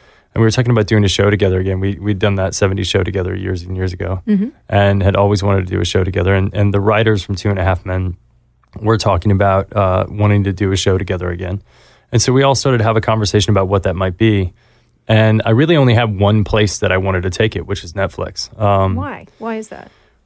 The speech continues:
Speaker 1: Well, uh, first of all, I had already had a conversation with Ted Sarandos, who
Speaker 2: Mm-hmm.
Speaker 1: runs the programming there, and I, I knew that he wanted to get into the sitcom arena, and I knew that he, they hadn't gotten into the sitcom arena, expe-,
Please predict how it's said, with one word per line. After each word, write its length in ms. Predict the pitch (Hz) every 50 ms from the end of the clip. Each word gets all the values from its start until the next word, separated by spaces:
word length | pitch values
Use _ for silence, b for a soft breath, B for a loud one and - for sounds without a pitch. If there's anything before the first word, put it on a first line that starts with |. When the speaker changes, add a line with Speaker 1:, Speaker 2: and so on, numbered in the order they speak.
| _ _ -
Speaker 1:
Well, 380 | - 165 170 165 156 - - -
uh, 140 | - 110 - - -
first 300 | - - 185 180 - -
of 40 | 160
all, 160 | 143 123 117 -
I 260 | 127 127 120 120 113
had 400 | - 98 117 120 113 110 104 - -
already 260 | - 131 147 151 156
had 160 | 135 127 127 117
a 40 |
conversation 460 | 104 - 120 110 104 95 113 107 - 107
with 120 | 98 87
Ted 160 | - 110 101
Sarandos, 580 | - - 98 95 90 95 98 98 101 101 - -
who 220 | 104 98 92 92
Speaker 2:
Mm-hmm. 460 | - - - - - 208 202 208 262 262 107
Speaker 1:
runs 180 | 110 104 98 90
the 80 | 90
programming 500 | - - 101 95 92 101 95 95 95 92
there, 280 | 95 92 90 90 85 - - - -
and 480 | 101 104 101 98 95 92 92 92 90 -
I, 280 | - 107 107 104 107 - -
I 80 | 107
knew 240 | 107 110 110 120 123
that 140 | 117 123 110
he 100 | 104 113
wanted 260 | 101 107 107 104 101 95
to 40 |
get 180 | 95 107 104 92
into 160 | 98 98 98
the 100 | 90 92
sitcom 380 | 90 - 95 90 - 101 95 95
arena, 400 | 92 90 90 92 90 90 92 87 87
and 120 | 98 98
I 60 | 95
knew 400 | 98 104 104 107 107 110 110 107
that 180 | 92 101 - -
he, 320 | 95 82 104 98 95 95
they 200 | 87 85 95 92
hadn't 320 | 87 - 120 120 117 104 98
gotten 300 | 92 95 90 - 101 104
into 140 | 98 98 92
the 100 | - -
sitcom 340 | - 110 107 - 101 95 95
arena, 380 | 95 95 95 95 92 92 87
expe-, 580 | - 90 98 95 - - 110 104 104 101 98